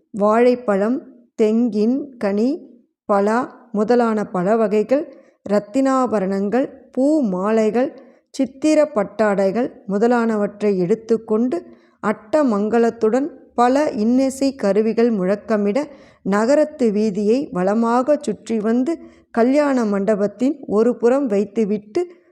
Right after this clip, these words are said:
கும்பிட்டார்கள். அந்த சமயம் அந்த புறத்தில் அழகு பதுமைகளாக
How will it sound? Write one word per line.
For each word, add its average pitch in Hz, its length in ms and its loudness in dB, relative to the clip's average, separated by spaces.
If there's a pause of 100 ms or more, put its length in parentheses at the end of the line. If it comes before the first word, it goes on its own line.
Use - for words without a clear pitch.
(140)
கும்பிட்டார்கள். 233 840 0 (440)
அந்த 220 360 0
சமயம் 233 520 0 (180)
அந்த 262 400 0
புறத்தில் 220 600 -2
அழகு 269 520 0
பதுமைகளாக 214 840 0